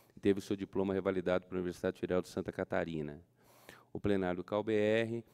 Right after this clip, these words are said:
no exercício das competências e prerrogativas que trata a seção um, artigo nono do Regimento Geral, reuni-,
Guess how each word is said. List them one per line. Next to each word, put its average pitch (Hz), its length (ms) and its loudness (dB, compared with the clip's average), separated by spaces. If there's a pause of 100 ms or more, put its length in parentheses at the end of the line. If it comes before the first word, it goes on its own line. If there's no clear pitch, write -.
(160)
no 92 80 -4
exercício 90 360 0
das 87 140 -4
competências 87 500 -2
e - 40 -16
prerrogativas 85 680 0
que - 100 -14
trata 82 280 -6
a - 20 -18
seção 87 340 -4
um, 87 80 0
artigo 85 320 -4
nono 85 200 -2
do 80 60 -6
Regimento 82 420 -4
Geral, 98 520 2 (320)
reuni-, 92 260 -2